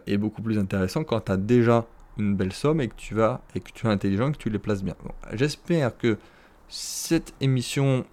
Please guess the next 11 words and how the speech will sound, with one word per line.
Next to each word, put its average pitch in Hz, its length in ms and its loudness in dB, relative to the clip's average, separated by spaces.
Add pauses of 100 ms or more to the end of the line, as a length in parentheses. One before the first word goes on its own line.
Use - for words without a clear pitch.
(180)
euh, 98 360 2
et 107 100 0
notamment 110 360 2
ce - 180 -4
podcast 110 460 0
global 107 460 4
en 95 80 0
trois - 240 2
parties, - 300 -4
toi, 110 180 -4
j'ai - 140 -10